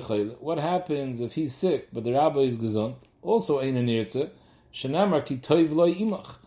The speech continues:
That it has to be toiv lo imach together. Toiv lo means it's good as opposed to chayle, which is no good. And it says imach, so it's good for both of them.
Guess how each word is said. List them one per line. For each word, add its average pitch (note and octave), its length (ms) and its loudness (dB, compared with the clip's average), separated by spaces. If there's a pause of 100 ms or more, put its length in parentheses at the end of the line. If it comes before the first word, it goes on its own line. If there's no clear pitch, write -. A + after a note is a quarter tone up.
(480)
That B2 160 0
it B2+ 80 0
has D#3+ 200 0
to D#3+ 100 -6
be D#3 120 -4
toiv F#3 340 4
lo D3+ 160 6
imach D#3 480 2
together. E3 520 4 (360)
Toiv F#3+ 280 4
lo E3 120 4
means D3+ 240 -2
it's B2+ 140 -4
good D3+ 360 6
as B2+ 100 0
opposed C#3 400 0
to C#3+ 60 -2
chayle, E3+ 360 2
which C3 180 -2
is C3+ 120 -2
no G3+ 160 8
good. A2 240 0
And A2 120 -8
it G#2+ 80 -10
says C#3 220 -2
imach, F#3+ 400 0
so B2+ 100 -8
it's A#2 120 -8
good E3+ 160 -2
for F3+ 100 -4
both G3+ 300 2
of D3 60 -6
them. B2 120 -4